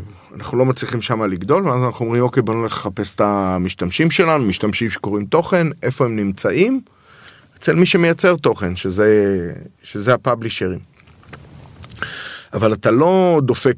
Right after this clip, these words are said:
יום אחד על הדלת של C N N ואתה אומר, "שלום, הגעתי, יש לי, יש לי מוצר."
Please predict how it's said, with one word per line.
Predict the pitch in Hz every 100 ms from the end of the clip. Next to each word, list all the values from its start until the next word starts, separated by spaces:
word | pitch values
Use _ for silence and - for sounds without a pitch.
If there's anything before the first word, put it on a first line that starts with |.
| -
יום | - 117 113
אחד | - 110
על | 107
הדלת | 98 92 110 -
של | 98
C | - 110 104
N | 107
N | 107
ואתה | 98 104
אומר, | 107 104
"שלום, | - 90 120 131
הגעתי, | 95 113 - 120 113 110 113
יש | 110 -
לי, | 104 104 95 92 95
יש | 98
לי | 101
מוצר." | 95 92 - 87